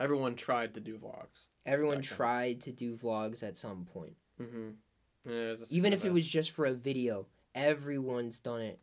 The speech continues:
Speaker 2: Even celebrities fucking make it now, or now have y-, vlog channels.
Speaker 1: And I feel like when that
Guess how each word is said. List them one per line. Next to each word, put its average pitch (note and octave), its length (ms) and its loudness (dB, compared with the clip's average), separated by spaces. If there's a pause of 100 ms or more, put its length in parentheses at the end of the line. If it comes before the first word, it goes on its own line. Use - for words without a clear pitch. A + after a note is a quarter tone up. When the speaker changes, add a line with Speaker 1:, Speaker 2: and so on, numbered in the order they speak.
(120)
Speaker 2:
Even D3 240 -2
celebrities C#3+ 680 2
fucking A#2 460 -6 (300)
make A#2+ 260 -6
it - 80 -12 (160)
now, A#2+ 240 -2
or A#2+ 100 0
now A#2 200 -4
have A#2 280 -8
y-, G#2 320 -8
vlog A#2+ 420 -2
channels. G2 580 -10 (260)
Speaker 1:
And B2 80 -2
I A#2+ 40 -2
feel C#3 180 2
like A#2+ 200 2
when B2 120 -2
that A#2 240 0